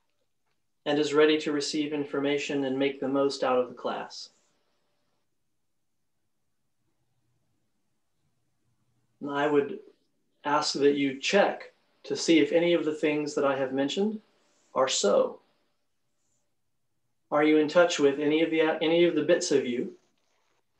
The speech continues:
while breathing you noticed?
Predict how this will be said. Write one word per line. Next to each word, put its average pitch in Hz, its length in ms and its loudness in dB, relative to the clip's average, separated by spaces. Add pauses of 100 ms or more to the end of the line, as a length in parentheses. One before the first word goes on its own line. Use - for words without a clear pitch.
(760)
while 143 300 4
breathing 139 380 2
you 139 140 0
noticed? 135 640 -2